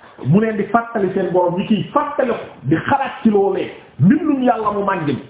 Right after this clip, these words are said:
Waaw kon allahumma a'inni, te nga dimbali ma, ala zikrika, sama làmmiñ di tooy ci di la tudd saa su ne. Waaw, di la sikkar saa su ne,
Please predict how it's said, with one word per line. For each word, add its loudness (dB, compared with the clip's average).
Waaw 2
kon 2
allahumma 2
a'inni, 4
te 2
nga 2
dimbali 2
ma, 2
ala 0
zikrika, 2
sama 0
làmmiñ 2
di 0
tooy 2
ci 0
di 2
la 4
tudd 0
saa 0
su 2
ne. -2
Waaw, 2
di 4
la 4
sikkar -2
saa 2
su 6
ne, -2